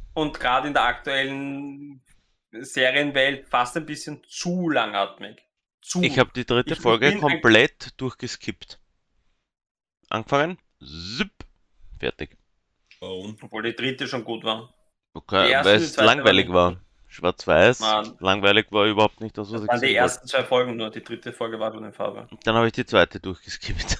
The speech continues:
Speaker 2: <laughs>
Speaker 1: Nur weil es in Schwarz-Weiß war.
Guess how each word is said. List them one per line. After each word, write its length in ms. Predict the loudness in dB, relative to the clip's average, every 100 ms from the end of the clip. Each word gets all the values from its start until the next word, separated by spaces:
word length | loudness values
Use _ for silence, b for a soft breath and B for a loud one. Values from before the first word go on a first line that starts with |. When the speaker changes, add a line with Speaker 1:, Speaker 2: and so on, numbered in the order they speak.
| -2
Speaker 2:
<laughs> 1300 | -2 -2 -6 -6 -8 -10 -14 -20 _ _ _ _ _
Speaker 1:
Nur 140 | -2 0
weil 80 | 2
es 60 | 0
in 80 |
Schwarz-Weiß 460 | 0 0 2 0 -2
war. 220 | -8 -10